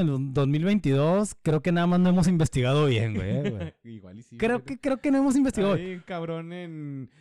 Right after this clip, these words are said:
Speaker 2: Tarquestistán, güey, que ya hace ese pedo, güey.
Speaker 1: En la India.
Speaker 2: En la India.
Speaker 1: En la India están todos esos güeyes, güey.
Speaker 2: <laughs> Hay un chingo,
Speaker 1: Sí,
Speaker 2: güey.
Speaker 1: sí, sí, sí. Oye, George, entonces otro, otro dato de los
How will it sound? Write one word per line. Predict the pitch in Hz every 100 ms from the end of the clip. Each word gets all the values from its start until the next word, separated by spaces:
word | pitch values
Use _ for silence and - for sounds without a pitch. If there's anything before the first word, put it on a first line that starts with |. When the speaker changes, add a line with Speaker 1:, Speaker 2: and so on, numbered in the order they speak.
| 143 _
Speaker 2:
Tarquestistán, | 131 123 127 - 123 - 135 143
güey, | 139 139
que | 127
ya | 113 117
hace | 123 135
ese | 151
pedo, | 113 113 113
güey. | 113 101 _ _ _ _
Speaker 1:
En | 160
la | 131
India. | 143 170 139 101 _
Speaker 2:
En | 143 143
la | 135
India. | 135 143 135 - _ _ _ _ -
Speaker 1:
En | 190
la | 180
India | 185 196
están | - 202
todos | 196 196 180
esos | 196 196
güeyes, | 175 151 131 107
güey. | 92 214 -
Speaker 2:
<laughs> | 180
Hay | 175
un | 202
chingo, | - 175 180
Speaker 1:
Sí, | - 196 156
Speaker 2:
güey. | 110 165
Speaker 1:
sí, | 156
sí, | - 147 127
sí. | - _ _ - -
Oye, | 156 165 170
George, | 175 151 120
entonces | - 160 170 196 -
otro, | 190 214 175
otro | 180 202 214
dato | 196 - 214 214 -
de | 156 165
los | 139